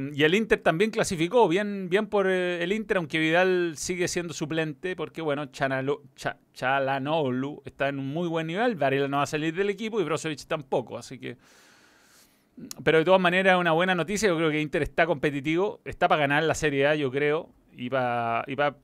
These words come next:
y ser competitivo en Champions. Es difícil hacerle un gol al Inter, tiene un buen arquero, eh, y tiene un plantel versátil. Pero está claro que entre el City, entre el Bayern, el Liverpool y,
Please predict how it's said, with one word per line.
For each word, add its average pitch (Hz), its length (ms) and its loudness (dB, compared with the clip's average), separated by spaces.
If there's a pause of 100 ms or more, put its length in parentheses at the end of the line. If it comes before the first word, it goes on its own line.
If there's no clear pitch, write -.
(120)
y 254 340 -6
ser 151 240 -6
competitivo 139 520 -2
en 139 100 -4
Champions. 127 480 -4
Es 143 60 -6
difícil 139 340 -6
hacerle 147 240 -4
un 143 100 -4
gol 156 200 2
al 151 100 0
Inter, 170 440 -4
tiene 139 260 -4
un 131 80 -6
buen 139 160 0
arquero, 147 760 -2
eh, 117 400 -10
y 127 120 -10
tiene 143 920 -2
un 151 200 -14
plantel 143 760 -2
versátil. 123 840 -2 (240)
Pero 127 240 -2
está 139 200 0
claro 175 300 6
que 147 420 0 (280)
entre 160 300 0
el 151 60 2
City, 180 600 -2
entre 135 260 -4
el 131 60 -4
Bayern, 156 640 4
el 127 200 -6
Liverpool 147 840 0
y, 120 800 -8